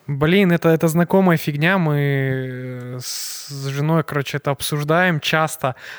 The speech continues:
А, ну, особенно это касается меня. А, ну, видимо, это, знаешь, походу, это вс-, у все-, у большинства отцов такая проблема. А,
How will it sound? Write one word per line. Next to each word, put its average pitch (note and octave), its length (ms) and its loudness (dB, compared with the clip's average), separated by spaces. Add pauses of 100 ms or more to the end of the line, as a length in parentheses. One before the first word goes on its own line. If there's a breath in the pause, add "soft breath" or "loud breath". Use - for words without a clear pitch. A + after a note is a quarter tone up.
А, C3+ 340 2
ну, F3+ 180 4
особенно E3+ 380 4
это D#3+ 140 0
касается D#3 580 0
меня. D#3+ 420 2 (420 loud breath)
А, C3 240 2
ну, F#3 80 6
видимо, G3 320 6
это, F3+ 140 0
знаешь, G#3 440 2
походу, E3 320 2
это D3+ 140 0
вс-, - 260 -8
у D3+ 120 -8
все-, E3+ 320 0
у E3 260 0
большинства F3 600 2
отцов E3+ 340 -2
такая C3+ 460 0 (260 loud breath)
проблема. D#3 560 2 (260 loud breath)
А, B2 520 0